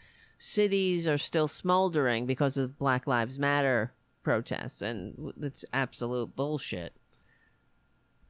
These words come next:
That is just absolute bullshit. Many of the Black Lives Matter protests that got out of hand, the, uh, pra-, people like the Proud Pricks, they were arrested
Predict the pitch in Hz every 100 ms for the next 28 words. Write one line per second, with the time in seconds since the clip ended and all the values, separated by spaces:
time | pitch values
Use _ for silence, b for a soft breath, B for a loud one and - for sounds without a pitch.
0 | _ _ _ _ - - - _ _ _
1 | _ _ _ _ _ _ _ _ - -
2 | 123 127 131 135 151 110 123 - - 123
3 | 123 - 120 123 - 151 151 131 - 95
4 | - _ _ _ _ - - - - -
5 | - _ _ _ 135 143 165 185 170 165
6 | 160 156 156 156 143 139 160 170 156 151
7 | 156 147 143 - 226 294 220 147 156 -
8 | - - - 165 156 151 143 156 165 160
9 | 165 160 165 240 233 196 - b - 185
10 | 196 196 190 185 - 196 190 190 185 -
11 | - _ _ 233 277 - _ _ - 247
12 | 240 233 220 202 - 233 240 220 - 151
13 | 90 - - - 170 160 156 151 151 160
14 | 160 - 147 135